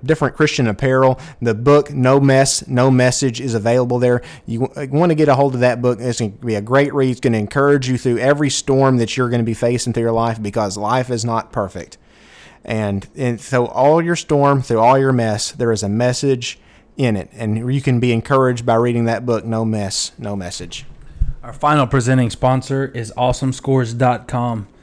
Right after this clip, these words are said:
Speaker 2: You're not as dumb as your friends think you are. You just had a hard time with that A C T. Go get prepared this time, because the second testing's right around the corner.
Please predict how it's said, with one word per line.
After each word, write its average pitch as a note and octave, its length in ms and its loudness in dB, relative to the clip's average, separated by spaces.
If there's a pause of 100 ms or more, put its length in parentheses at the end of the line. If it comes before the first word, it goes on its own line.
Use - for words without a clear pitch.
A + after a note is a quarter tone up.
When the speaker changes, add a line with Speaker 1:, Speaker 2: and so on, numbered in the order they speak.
(300)
Speaker 2:
You're A#2 100 0
not B2+ 220 4
as A2 140 -2
dumb B2 200 4
as A2 120 2
your A2 100 0
friends A#2 340 -4
think A#2 280 -2
you A2 120 -2
are. A2 160 2
You G#2+ 140 -4
just A2 200 -4
had A2+ 120 0
a G#2+ 80 -2
hard A2+ 240 -2
time A2 240 -2
with G#2 120 -4
that A2+ 180 0
A A2+ 100 0
C A2+ 220 -6
T. G#2+ 320 -8 (640)
Go C#3+ 180 2
get D3+ 180 0
prepared B2 400 2
this A2 140 -4
time, A2+ 260 0
because A2+ 300 -2
the G#2+ 80 -6
second C3 360 -2
testing's A#2 420 -2
right A2+ 200 2
around A2 260 -2
the G#2+ 60 -4
corner. G#2 440 -6